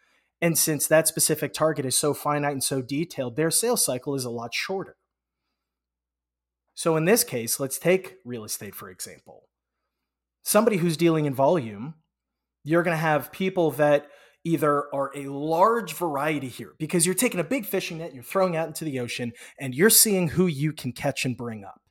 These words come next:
Is this person qualified? If you have to ask that question whenever a lead comes to you, you already know the answer to that question. And it's because your targeting wasn't detailed enough,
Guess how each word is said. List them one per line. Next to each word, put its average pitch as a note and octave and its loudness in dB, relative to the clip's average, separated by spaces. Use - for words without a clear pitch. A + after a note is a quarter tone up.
Is F#3 6
this F3 6
person D#3 2
qualified? D#3 -2
If G3 4
you C#4 6
have A#3 2
to - -2
ask D3+ 4
that C#3+ 2
question D#3+ -4
whenever D3 2
a D3 -2
lead C#3+ -2
comes D#3+ 2
to F#3 -2
you, G3+ 2
you F#3+ 4
already D#3+ 6
know B2 2
the G#2+ -10
answer G2 -12
to - -18
that F2+ -16
question. - -20
And E3+ 2
it's D#3+ 0
because D#3+ 4
your C#3+ 0
targeting C#3+ 2
wasn't A#2+ -4
detailed A#2+ -8
enough, F2 -20